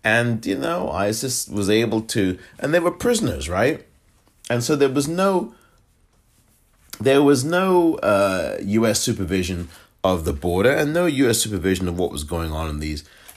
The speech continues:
detainee camps where isis people had been caught, and isis people ended up turning around and getting out of there and killing the Syrians who had tracked them and imprisoned them and detained them.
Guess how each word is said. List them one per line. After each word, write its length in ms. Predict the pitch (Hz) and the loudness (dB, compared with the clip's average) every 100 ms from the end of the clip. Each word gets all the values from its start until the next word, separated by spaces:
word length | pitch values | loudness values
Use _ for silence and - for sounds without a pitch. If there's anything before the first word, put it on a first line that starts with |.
| - | -4
detainee 560 | 95 95 107 85 82 82 | -2 0 -2 -2 -6 -6
camps 400 | - 92 104 - | -4 -2 -4 -2
where 360 | 92 85 82 - - - | -2 -2 -4 -10 -10 -2
isis 340 | 101 98 101 | 0 2 -2
people 300 | - 110 92 | -2 -2 -2
had 120 | 85 | -2
been 180 | 76 80 | -4 -6
caught, 360 | - 104 127 - | 0 2 2 0
and 140 | 120 | -2
isis 320 | 139 147 156 | -2 -4 -6
people 440 | - - - 139 143 - _ - | -6 -8 -4 -6 -6 -20 _ -6
ended 280 | 120 131 139 | -2 0 4
up 240 | 135 113 | 4 4
turning 280 | - 135 147 | 0 0 0
around 500 | 151 117 104 131 143 | 2 2 4 2 0
and 280 | 113 101 87 | -2 -2 0
getting 260 | 123 135 135 | 2 2 2
out 160 | 101 | 0
of 80 | 104 | 2
there 160 | 113 127 | 2 2
and 160 | 120 | -2
killing 480 | - 135 127 135 139 - - _ - | -2 0 2 0 -4 -14 -20 _ -6
the 640 | 110 123 120 110 - - - | 0 2 2 0 -4 -10 -4
Syrians 680 | - - 180 147 98 110 120 | -2 2 2 2 2 0 0
who 340 | 135 131 131 | 0 0 0
had 520 | 127 123 113 110 110 - _ _ _ | -2 0 2 2 0 -8 _ _ _
tracked 420 | - - 127 - - | -4 -2 -2 -2 -2
them 320 | 160 156 147 | -2 -2 -4
and 540 | - 110 110 113 - - | 0 2 2 0 -2 -4
imprisoned 640 | 135 127 - 170 175 254 | -2 -2 -2 -2 0 -2
them 200 | 127 107 | 0 0
and 300 | 113 104 95 | 0 0 -2
detained 500 | 95 113 - 202 226 | -4 -6 -4 -4 -2
them. 260 | - 80 65 | -2 -4 -6